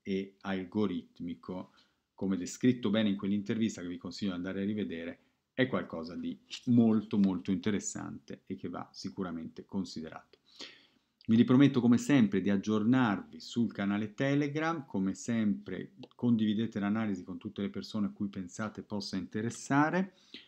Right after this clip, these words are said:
Siamo oltre i quattrocento iscritti, quando arriviamo a cinquecento c'è un regalo didattico che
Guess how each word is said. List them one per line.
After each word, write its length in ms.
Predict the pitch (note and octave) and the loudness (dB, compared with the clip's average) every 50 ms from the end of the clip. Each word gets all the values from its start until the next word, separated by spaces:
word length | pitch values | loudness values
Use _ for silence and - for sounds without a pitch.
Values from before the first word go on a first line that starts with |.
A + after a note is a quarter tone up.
| _ _ | _ _
Siamo 400 | _ - A2 A2 G#2+ G#2 G2+ - - | _ -4 -2 0 2 0 0 0 2
oltre 380 | C3+ B2+ B2+ A#2 - - G2 | 4 6 6 6 4 0 -4
i 60 | F#2 - | -4 -2
quattrocento 600 | - G2 G2 - G2+ G2 - A#2+ A#2+ A#2 - D#3 | -4 -6 -6 -6 -8 -6 -4 -2 -2 -2 -2 -4
iscritti, 420 | C#3+ - - D3+ D3 C#3+ C#3 G2+ | -6 -4 -4 -4 -4 -2 -4 -4
quando 220 | F#2+ F#2 F#2 G2 | -4 -4 -2 -2
arriviamo 340 | G2+ G2 G#2 A2 A#2 A2 G#2+ | -2 0 0 0 0 0 0
a 60 | G2+ | -2
cinquecento 640 | - - A2+ A2+ A2+ C3+ B2+ C3 - G2 F2 - F#2+ | -2 -2 -2 0 2 0 0 0 0 -2 -2 -2 -4
c'è 100 | - - | -6 -4
un 80 | G2 F#2+ | -4 -2
regalo 300 | G2+ F#2+ A2+ A2 G#2 F#2+ | -2 0 0 0 2 2
didattico 500 | G2 G2 G#2+ A2+ G#2+ - - - - - | 0 0 0 -2 -4 -6 -8 -12 -14 -14
che 140 | F2+ F#2+ | -14 -16